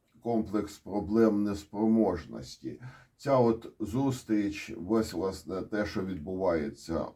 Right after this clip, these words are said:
добу, і те, що вас цікавить, це є наслідком комплексів неспроможності. Трампові треба довести свою спроможність.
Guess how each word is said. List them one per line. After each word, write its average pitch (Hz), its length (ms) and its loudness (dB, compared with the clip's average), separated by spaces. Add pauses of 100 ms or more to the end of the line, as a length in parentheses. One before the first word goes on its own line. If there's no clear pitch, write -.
(160)
добу, 92 460 -4
і 85 60 -6
те, 87 160 -6
що 95 140 -8
вас 87 240 -4
цікавить, 107 540 -4
це 92 220 -4
є 82 300 0 (360)
наслідком 92 840 0 (680)
комплексів 107 920 2 (460)
неспроможності. 120 1400 -2 (1900)
Трампові 139 580 4
треба 123 340 0
довести 117 540 0
свою 107 680 4
спроможність. 110 1300 -4